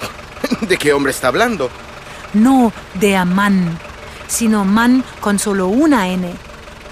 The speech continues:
Speaker 2: Equivale al pronombre impersonal de se. Aquí no se permite andar en bicicleta. Hier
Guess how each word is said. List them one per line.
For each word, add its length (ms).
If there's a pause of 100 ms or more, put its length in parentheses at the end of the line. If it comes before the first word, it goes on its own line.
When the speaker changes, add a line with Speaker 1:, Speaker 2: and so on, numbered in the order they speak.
(280)
Speaker 2:
Equivale 580
al 140
pronombre 500
impersonal 680
de 140
se. 380 (760)
Aquí 460 (180)
no 320
se 200
permite 720
andar 360
en 140
bicicleta. 680 (720)
Hier 380